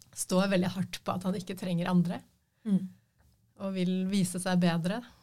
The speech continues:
Speaker 1: Ehm, jeg synes jo du er veldig dyktig til å skrive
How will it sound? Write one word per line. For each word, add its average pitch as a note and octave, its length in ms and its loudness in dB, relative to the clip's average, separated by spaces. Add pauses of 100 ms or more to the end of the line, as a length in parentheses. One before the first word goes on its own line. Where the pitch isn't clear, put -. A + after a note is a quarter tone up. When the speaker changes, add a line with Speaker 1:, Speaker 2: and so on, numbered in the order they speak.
(1400)
Speaker 1:
Ehm, F#3+ 720 -4 (1500)
jeg A#3+ 100 -4
synes A#3+ 240 0
jo A3+ 140 -2
du A3 140 -6
er G3 220 0
veldig F3+ 360 2
dyktig F#3 380 -6
til F3 160 -4
å F3+ 40 -6
skrive F3 540 -4